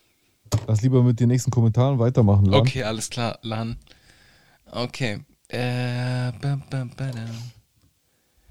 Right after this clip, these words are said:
Speaker 2: Es geht, äh, weiter. Äh, die Sia schreibt, „Nochmal alles Gute zum Geburtstag. Vielen Dank. Ich hoffe, du hast einen schönen Geburtstag gehabt und im Kreise deiner Liebsten.“ Ja, danke, hatte ich.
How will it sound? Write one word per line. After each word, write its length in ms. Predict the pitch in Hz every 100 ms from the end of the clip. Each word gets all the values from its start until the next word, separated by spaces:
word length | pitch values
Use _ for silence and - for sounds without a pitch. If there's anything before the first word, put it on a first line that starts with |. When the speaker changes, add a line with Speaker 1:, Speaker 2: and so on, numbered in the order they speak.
| - _ _ _
Speaker 2:
Es 640 | 120 127 123 - - - _ 139
geht, 540 | 135 139 120 98 92 - - -
äh, 800 | 76 69 - - 64 78 101 104
weiter. 760 | 117 110 104 - 120 127 135 139 _ _ _ _ _ _ _ _ _ _ -
Äh, 220 | 120 110
die 80 | 120
Sia 380 | - 135 143 135
schreibt, 480 | - 127 131 135
„Nochmal 240 | 127 113 110
alles 180 | 113 -
Gute 220 | 120 117
zum 160 | - 117
Geburtstag. 480 | 107 127 - 131
Vielen 220 | - 107 98
Dank. 300 | 107 143 - - -
Ich 120 | - -
hoffe, 200 | 123 -
du 100 | 110
hast 140 | 113
einen 160 | - 113
schönen 280 | - 110 110
Geburtstag 440 | - 113 - 143
gehabt 280 | 147 143 147
und 220 | 127 127
im 180 | - 135 143
Kreise 420 | - 98 98 104
deiner 240 | 104 107
Liebsten.“ 420 | 113 110 107 - 107
Ja, 140 | 101
danke, 300 | 113 120 135
hatte 200 | 127 -
ich. 220 | - -